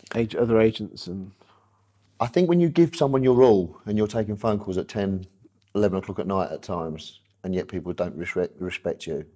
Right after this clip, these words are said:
Speaker 2: I, I,
Speaker 1: Okay.
Speaker 2: I live on respect.
Speaker 1: But yet, can't you see that they are in a stressful situation? Unfortunately, by the very nature of the title of this video, is that they're gonna, they're gonna offload on you.
Speaker 2: Absolutely.
Speaker 1: Can you not see that?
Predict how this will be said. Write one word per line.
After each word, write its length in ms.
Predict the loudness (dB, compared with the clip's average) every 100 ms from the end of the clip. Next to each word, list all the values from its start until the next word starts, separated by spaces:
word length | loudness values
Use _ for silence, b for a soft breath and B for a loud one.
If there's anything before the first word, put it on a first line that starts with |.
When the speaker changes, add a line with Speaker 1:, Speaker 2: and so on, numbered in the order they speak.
| _ _ _ _ _ _ _ _
Speaker 2:
I, 180 | -10 -10 -12 _
I, 80 | -10 -10 -14
Speaker 1:
Okay. 260 | -12 -12 -12 _
Speaker 2:
I 60 | -8
live 180 | -6 -6
on 140 | -8
respect. 500 | -10 -12 -14 -14 B B B _ -12
Speaker 1:
But 80 | 0
yet, 220 | 0 0
can't 260 | -4 -4 -2
you 120 | -4
see 320 | -2 0 2
that 440 | 2 2 0 -18 -20 _ _ _ _ _ _ _ _ -14
they 380 | 0 4 6 6
are 160 | 4
in 80 | 4
a 40 |
stressful 500 | 0 0 0 0 -4
situation? 720 | -4 -6 0 4 6 4 -2 -4
Unfortunately, 960 | -4 0 0 -2 -8 -2 0 0 -6 -12 B B B B B -2
by 120 | 0
the 60 |
very 200 | 2 2
nature 300 | 2 0 -2
of 60 | -6
the 80 | -6
title 340 | -2 -2 -2
of 60 | -6
this 80 | -2
video, 360 | 2 4 4
is 200 | 2 0
that 160 | -2 -2
they're 120 | -2
gonna, 280 | 0 0 -2 -6
they're 100 | -4
gonna 300 | 0 2 4
offload 480 | 2 0 2 4 4
on 100 | 2
you. 340 | 2 0 0 -8 _ -20
Speaker 2:
Absolutely. 320 | -16 -12 -4
Speaker 1:
Can 100 | 0
you 80 | 0
not 160 | 0
see 140 | -2 -2
that? 200 | -2